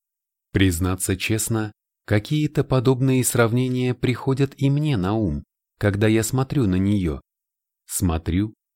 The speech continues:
и поражаюсь величию, которое создал. Может ли человек стать творцом настолько? Однако все-таки это бездушный механизм, а не скульптура или живописное полотно.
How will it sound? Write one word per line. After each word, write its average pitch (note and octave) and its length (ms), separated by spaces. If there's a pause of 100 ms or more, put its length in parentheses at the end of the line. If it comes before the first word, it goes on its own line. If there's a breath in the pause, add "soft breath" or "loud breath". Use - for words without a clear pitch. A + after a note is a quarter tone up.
(140)
и G#2 160
поражаюсь B2+ 720
величию, A2 840 (220)
которое A#2+ 520
создал. D2+ 720 (880)
Может G#2 480
ли A2 160
человек B2 500
стать - 340
творцом C3 680 (200)
настолько? G2 1000 (840)
Однако G2 580
все-таки D3+ 600
это A#2+ 300
бездушный G2 600
механизм, E2 760 (380)
а G#2+ 160
не B2 140
скульптура B2+ 760
или G2+ 340
живописное G#2+ 800
полотно. A2+ 640